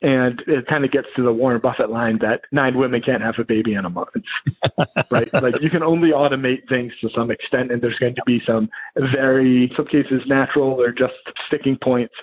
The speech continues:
of timelines that you can't enhance. And that's where you have to start looking at other methods aside from technology, whether it be legislative or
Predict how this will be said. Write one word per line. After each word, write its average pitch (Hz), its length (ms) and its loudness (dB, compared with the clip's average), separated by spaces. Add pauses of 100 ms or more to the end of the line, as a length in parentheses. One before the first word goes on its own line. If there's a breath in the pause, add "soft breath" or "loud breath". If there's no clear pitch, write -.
(100)
of 117 400 2
timelines 120 600 2
that 110 140 -2
you 113 140 -14
can't 104 320 -2
enhance. 101 400 0
And 123 140 2
that's 131 260 0
where 127 200 2
you 120 140 2
have 117 160 0
to 123 80 0
start 113 320 0
looking 117 300 2
at 110 100 2
other 151 260 0
methods 117 400 0 (340 loud breath)
aside 139 320 0
from 135 120 0
technology, 113 840 0
whether 123 260 2
it 110 100 -2
be 123 100 2
legislative 117 840 0 (180)
or 120 340 2